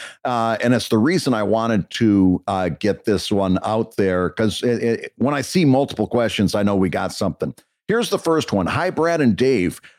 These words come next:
For a side project, I came up with a character who is a real jerk."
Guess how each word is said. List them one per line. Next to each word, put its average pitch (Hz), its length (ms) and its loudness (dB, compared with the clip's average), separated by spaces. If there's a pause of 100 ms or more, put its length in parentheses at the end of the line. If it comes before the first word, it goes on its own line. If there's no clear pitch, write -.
(180)
For 131 160 2
a 117 40 0
side 185 460 -2
project, 113 600 0
I 160 120 -2
came 180 280 2
up 160 160 0
with 120 100 2
a 101 80 0
character 143 600 0
who 120 320 4
is 113 340 2
a 107 160 0
real 113 600 2
jerk." 151 520 -2